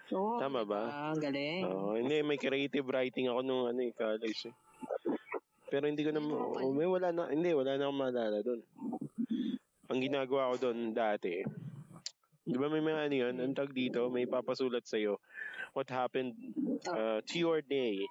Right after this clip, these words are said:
Speaker 2: on, on this day, gano'n. May invento lang ako doon. Kunwari, yung,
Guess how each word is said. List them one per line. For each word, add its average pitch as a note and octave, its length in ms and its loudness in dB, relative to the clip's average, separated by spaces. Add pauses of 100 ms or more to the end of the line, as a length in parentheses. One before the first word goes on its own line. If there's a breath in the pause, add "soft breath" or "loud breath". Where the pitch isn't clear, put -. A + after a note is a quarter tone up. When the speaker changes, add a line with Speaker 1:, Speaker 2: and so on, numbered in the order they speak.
(140)
Speaker 2:
on, C3+ 400 -4
on B2 180 0
this B2 240 -2
day, A2+ 240 2
gano'n. G#2+ 380 0 (540 loud breath)
May D3+ 160 0
invento E3 380 0
lang D#3 140 0
ako D3+ 160 2
doon. C3 200 0
Kunwari, A#2+ 420 0 (100)
yung, G#2+ 300 0